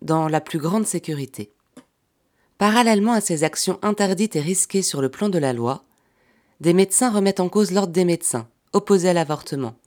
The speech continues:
qu'ils considèrent comme réactionnaire. Ils créent le groupe Information Santé, gis, afin de mener une réflexion sur le pouvoir médical et placer le patient au cœur de la relation avec le médecin. Le gis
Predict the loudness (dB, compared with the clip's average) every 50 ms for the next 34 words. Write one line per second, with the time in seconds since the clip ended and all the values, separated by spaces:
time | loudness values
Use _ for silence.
0 | _ _ _ _ _ _ _ _ _ -2 -2 0 0 -2 -2 0 -2 0 2 0
1 | 0 2 0 -2 0 0 0 -2 -2 -2 -4 -6 -4 -4 -4 -4 -4 -6 -8 -12
2 | -18 _ _ _ _ _ _ _ _ _ _ _ _ _ _ _ _ _ _ _
3 | 0 0 0 0 0 4 4 4 4 4 2 -2 -2 0 0 -4 -2 -2 -2 -2
4 | -2 -2 -2 -2 -4 -4 -2 -4 -4 -4 -4 -4 -4 -4 -4 -8 -16 _ _ -10
5 | -8 -6 -6 -4 -4 -2 -4 -4 -6 -10 _ _ _ _ _ _ _ _ _ _
6 | _ _ _ _ _ 0 2 2 2 0 2 2 0 2 2 2 2 2 2 2
7 | 0 -2 -2 0 -2 -4 -4 -4 -6 -6 -6 -6 -4 -6 -4 -4 -4 -4 -4 -2
8 | 0 0 2 0 -2 -2 -4 -8 -10 -6 -4 -4 -4 -4 -4 -8 -10 _ _ _
9 | _ _ _ _ -20 _ _ _ _ _ _ _ _ -4 -2 0 0 0 2 2
10 | 2 2 0 2 0 -2 -2 -2 -2 -2 -2 -2 -2 -4 -6 -6 -6 _ 0 2
11 | 2 2 2 0 -2 -2 -2 -2 -2 -2 -2 -2 -2 -4 -4 -4 -4 -4 -4 -6
12 | -6 -6 -4 -4 -4 -4 -4 -6 -6 -8 -12 _ _ _ _ _ _ _ _ _
13 | _ _ _ _ _ _ _ _ _ _ _ _ _ _ _ _ -20 _ 0 0
14 | 2 2 2 2 2 2 0 -2